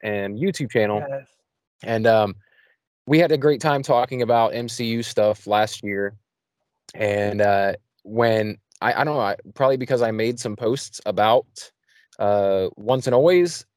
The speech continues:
Speaker 1: you reached out to me like, "Hey, if you're gonna watch that,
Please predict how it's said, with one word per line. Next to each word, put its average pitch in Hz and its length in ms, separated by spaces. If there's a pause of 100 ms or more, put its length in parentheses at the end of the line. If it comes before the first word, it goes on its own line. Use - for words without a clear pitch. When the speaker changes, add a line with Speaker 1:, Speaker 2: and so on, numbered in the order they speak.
(260)
Speaker 1:
you 117 200
reached 123 300
out 123 300
to 135 60
me 127 80
like, 110 140
"Hey, 127 180
if 117 120
you're 107 100
gonna 135 240
watch 180 380
that, 127 380